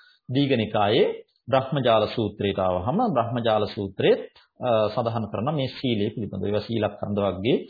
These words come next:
සාමාන්‍ය ඵල සූත්‍රයට ආවොත් ඒත් සඳහන් කරන මේ සීලය පිළිබඳව. මේ ආදී නොයෙක් සූත්‍රාන්ත දේශනාවල බුදුරජාණන් වහන්සේ මේ සීලය පිළිබඳව පැහැදිලි කරනවා.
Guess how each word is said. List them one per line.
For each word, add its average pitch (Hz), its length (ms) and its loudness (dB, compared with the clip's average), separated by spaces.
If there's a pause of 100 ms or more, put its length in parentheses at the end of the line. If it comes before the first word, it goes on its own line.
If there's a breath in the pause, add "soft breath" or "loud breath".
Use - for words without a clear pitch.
(180 loud breath)
සාමාන්‍ය 135 460 4
ඵල 110 200 0
සූත්‍රයට 101 460 -2
ආවොත් 131 240 2 (100)
ඒත් 156 240 2 (140)
සඳහන් 110 400 -2
කරන 107 220 -4 (160)
මේ 120 180 -2
සීලය 104 380 -2
පිළිබඳව. 95 440 -2 (400 loud breath)
මේ 139 160 2
ආදී 170 220 2
නොයෙක් 156 340 4
සූත්‍රාන්ත 143 540 2
දේශනාවල 110 680 2
බුදුරජාණන් 113 640 2
වහන්සේ 110 200 -4
මේ 208 120 0
සීලය 135 380 2
පිළිබඳව 107 360 -2
පැහැදිලි 107 360 -6
කරනවා. 90 300 -4